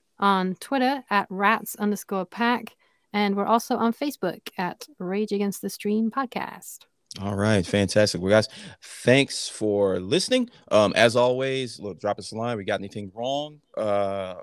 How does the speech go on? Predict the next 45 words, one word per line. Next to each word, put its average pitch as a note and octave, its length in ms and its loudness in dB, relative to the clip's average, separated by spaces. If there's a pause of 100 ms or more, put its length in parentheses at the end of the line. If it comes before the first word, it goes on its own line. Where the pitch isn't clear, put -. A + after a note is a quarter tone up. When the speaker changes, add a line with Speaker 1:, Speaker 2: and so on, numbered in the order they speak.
(120)
Speaker 2:
or G#2 160 -10
you A#2+ 80 -10
just - 180 -12
wanna A2 160 -8
chime A#2 380 0
in A#2+ 160 -4
with G2+ 120 -14
your A2+ 120 0
thoughts A#2+ 400 -2
on F#2+ 400 -2
any A2+ 100 2
of G2+ 80 -2
the - 60 -18
shows C3+ 540 0
or F#2 340 -2 (240)
that F#2+ 100 0
we F#2+ 60 2
talked B2 240 4
about, C3 200 6
or A#2 140 6
Bad A2 300 6
Vegan, B2+ 360 0
drop A2 160 6
us G#2+ 120 -6
a G#2+ 40 -6
line A2 320 0
on G2 420 -2
the F#2 120 -2
aforementioned, G2+ 800 2 (320)
uh, F2+ 540 2
social G2+ 360 -2
media G2 460 2 (360)
platforms. B2+ 760 4
Otherwise, A#2+ 640 2
we G#2 100 0
will F#2 120 0
see - 280 0
you A#2 360 0 (360)
next F#2+ 540 4
time E3+ 560 6
for G2 280 0
a F2+ 40 0
brand A2 340 2
new A2 120 2
episode. D3+ 640 0